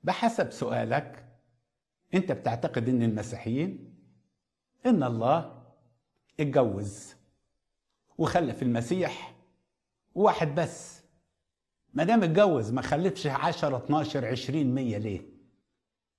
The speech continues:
نحن لا نؤمن أن المسيح اتولد من الله ولادة تناسلية. لماذا؟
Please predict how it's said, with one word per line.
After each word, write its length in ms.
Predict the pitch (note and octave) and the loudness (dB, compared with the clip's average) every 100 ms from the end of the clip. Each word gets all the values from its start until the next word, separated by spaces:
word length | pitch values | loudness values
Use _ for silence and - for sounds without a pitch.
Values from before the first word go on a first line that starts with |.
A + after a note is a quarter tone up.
| _ _ _ _ _ _ _ _ _ _ _ A#2 | _ _ _ _ _ _ _ _ _ _ _ -4
نحن 540 | A2 - A#2+ D3 - - - _ _ _ _ _ _ - | -2 0 -2 -2 -6 -14 -20 _ _ _ _ _ _ -8
لا 140 | G#2+ | -2
نؤمن 560 | A2+ D#3+ C#3 A#2 G#2+ G#2 - _ _ _ _ _ _ | 0 0 -2 -2 -4 -10 -20 _ _ _ _ _ _
أن 180 | A2+ G#2 | -6 -4
المسيح 880 | G2 F#2 F#2 - C3 E3 - - - - _ _ _ _ _ _ _ _ _ _ - | -4 -4 -6 -4 -2 -2 -4 -10 -20 -20 _ _ _ _ _ _ _ _ _ _ -12
اتولد 520 | A#2 A#2 D#3 D3+ A2+ | -8 0 2 4 2
من 200 | G2+ G2 | 0 -2
الله 640 | G2 F#2+ G#2+ C3 B2 - - _ _ _ _ _ | -4 -2 0 0 -2 -8 -20 _ _ _ _ _
ولادة 400 | G#2+ G2 F#2+ F#2 | -8 -6 -6 -8
تناسلية. 720 | G2 G#2+ G#2+ G2 B2 B2 E3 - - _ _ _ _ _ _ _ _ _ | -8 -8 -8 -8 -6 -4 -6 -10 -20 _ _ _ _ _ _ _ _ _
لماذا؟ 680 | F#2+ G2+ G#2+ A2 G2 - | -10 -6 -4 -4 -6 -12